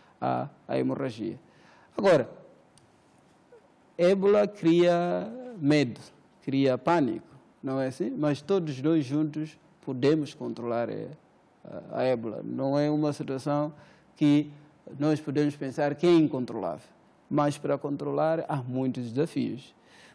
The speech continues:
Um dos principais desafios é esta questão de detectar o primeiro caso e isolar. Se nós temos capacidade como,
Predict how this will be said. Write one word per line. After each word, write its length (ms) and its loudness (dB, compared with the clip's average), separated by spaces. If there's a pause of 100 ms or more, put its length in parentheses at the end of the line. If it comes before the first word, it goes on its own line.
(120)
Um 200 2
dos 220 0
principais 580 2
desafios 680 0 (380)
é 460 4
esta 220 0
questão 360 -2
de 300 0
detectar 680 2
o 80 2
primeiro 380 0
caso 460 0 (280)
e 200 4
isolar. 500 0 (460)
Se 160 -10
nós 280 2
temos 400 -2
capacidade 1160 -2 (140)
como, 560 0